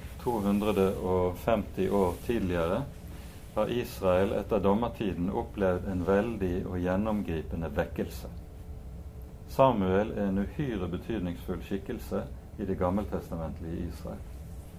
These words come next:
Og vekkelsen under Samuel er forutsetningen for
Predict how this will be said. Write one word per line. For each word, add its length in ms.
Og 140
vekkelsen 680
under 380
Samuel 640
er 180
forutsetningen 1120
for 440